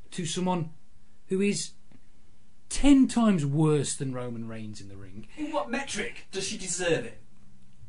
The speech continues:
Speaker 1: But, but that's why, you know, we're, we're gonna criticise you from a smart mark perspective, Roman Reigns, but we're going to cheer Nia Jax.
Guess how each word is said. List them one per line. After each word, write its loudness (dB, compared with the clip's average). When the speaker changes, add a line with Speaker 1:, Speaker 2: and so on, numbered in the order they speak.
Speaker 1:
But, 0
but 0
that's 4
why, 2
you -4
know, -6
we're, 8
we're 6
gonna 2
criticise 2
you -4
from -4
a -4
smart 2
mark -2
perspective, -8
Roman -8
Reigns, -10
but 2
we're 4
going 6
to -4
cheer 2
Nia -2
Jax. -10